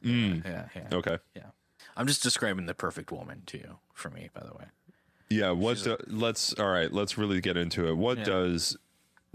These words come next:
Speaker 1: giant monkey tits banana pants look like? I, and what was it that drew you to her initially? Was it the giant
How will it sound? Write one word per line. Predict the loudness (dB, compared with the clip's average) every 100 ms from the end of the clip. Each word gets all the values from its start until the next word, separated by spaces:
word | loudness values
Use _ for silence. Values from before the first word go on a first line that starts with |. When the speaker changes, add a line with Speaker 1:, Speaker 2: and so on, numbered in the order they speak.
| -4
Speaker 1:
giant | 0 2 2 0 -2
monkey | -2 0 -2
tits | 0 -2 -2
banana | 0 0 0
pants | 0 0 0 -2 -6 -2
look | -2 0
like? | 0 0 -4 -2
I, |
and | 0 0 2
what | 2 2
was | 0
it | 0
that | 2 0 2
drew | 2 4
you | 4 2
to | 2 2
her | 2 2 0 0
initially? | 0 0 0 0 0
Was | 2 0
it | 0
the | -2
giant | 0 2 2 0